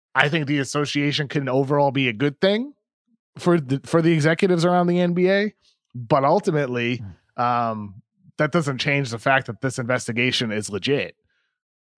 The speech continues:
Speaker 1: Uh,
Speaker 2: Well,
Speaker 1: from
Speaker 2: they,
Speaker 1: what I
Speaker 2: like, like
Speaker 1: understand, from, from what everything else has been reported, uh, by, by many reli-, reliable writers and reporters around the N B A. So,
Speaker 2: Well,
Speaker 1: I,
Speaker 2: there's
Speaker 1: I,
Speaker 2: a,
Speaker 1: I,
Speaker 2: if you,
Speaker 1: I, I,
Speaker 2: if
Speaker 1: I think it's okay to feel both ways about that, right,
Speaker 2: I, I
Speaker 1: Chris?
Speaker 2: don't know if you go,
Speaker 1: No?
Speaker 2: but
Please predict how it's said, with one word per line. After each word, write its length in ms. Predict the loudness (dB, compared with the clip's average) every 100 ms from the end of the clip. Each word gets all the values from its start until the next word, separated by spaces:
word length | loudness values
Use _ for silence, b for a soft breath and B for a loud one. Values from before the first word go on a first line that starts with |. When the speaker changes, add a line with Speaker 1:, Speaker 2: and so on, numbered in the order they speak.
| -18
Speaker 1:
Uh, 180 | -8 -6
Speaker 2:
Well, 240 | 6 6 8
Speaker 1:
from 100 | 6
Speaker 2:
they, 60 |
Speaker 1:
what 80 | 4
I 60 | 6
Speaker 2:
like, 80 | 6
like 140 | 6
Speaker 1:
understand, 460 | 4 2 0 -2 0
from, 160 | 0
from 140 | 4 4
what 100 | 6
everything 320 | 6 4 4
else 200 | 4 2
has 100 | 0
been 160 | -2 -2
reported, 640 | 0 2 2 2 -6 -14 _ _
uh, 240 | -2 -2 0
by, 300 | 0 0 0
by 200 | -2 -2
many 240 | -2 0
reli-, 400 | 0 2 0 0
reliable 480 | 0 2 4 4 2
writers 480 | 2 2 -2 -4 -6
and 180 | -6
reporters 760 | -4 0 2 2 -2 -6 -10 -12 _ _ _ _ _ -4
around 340 | 2 4 4 2
the 100 | 0
N 140 | 0
B 160 | 0 0
A. 200 | 0 -2
So, 380 | -2 -2 -2 -8 _ _ b b
Speaker 2:
Well, 140 | 4 6
Speaker 1:
I, 80 |
Speaker 2:
there's 280 | 6 6 8
Speaker 1:
I, 40 | 8
Speaker 2:
a, 260 | 8 6
Speaker 1:
I, 60 | 6
Speaker 2:
if 60 | 8
you, 80 |
Speaker 1:
I, 20 | 8
I, 120 | 8
Speaker 2:
if 120 | 6
Speaker 1:
I 100 | 6
think 140 | 6
it's 120 | 4 4
okay 200 | 4 4
to 80 |
feel 200 | 4 4
both 260 | 4 4 4
ways 240 | 4 4
about 300 | 2 2 2
that, 180 | 0 -2
right, 80 | 2
Speaker 2:
I, 120 | 4
I 20 |
Speaker 1:
Chris? 180 | 6 4
Speaker 2:
don't 160 | 4 4
know 240 | 4 4
if 160 | 2 0
you 80 | 0
go, 140 | 2
Speaker 1:
No? 180 | 2 2
Speaker 2:
but 180 | 0